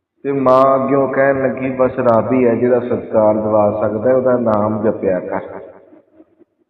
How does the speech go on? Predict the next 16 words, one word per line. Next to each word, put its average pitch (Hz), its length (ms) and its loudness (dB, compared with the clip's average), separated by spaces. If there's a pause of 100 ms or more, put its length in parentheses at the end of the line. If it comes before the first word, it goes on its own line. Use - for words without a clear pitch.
(1300)
ਸਭ 120 220 -4
ਕੁਝ 123 260 -4
ਛੱਡ 110 160 0
ਦਿੱਤਾ 107 360 -2
ਜੀ, 110 140 -4 (1900)
ਭਗਤੀ 120 360 -2
ਵਿੱਚ 117 200 0
ਲੱਗ 110 240 2
ਗਿਆ 107 240 0
ਅਗਲਾ। 98 260 -4 (3000)
ਭਗਤੀ 139 500 0
ਕਰਦਾ 143 440 2
ਕਰਦਾ, 143 480 2
ਨਾਮ 131 520 2
ਜਪਦਾ 127 420 2
ਜਪਦਾ 131 720 2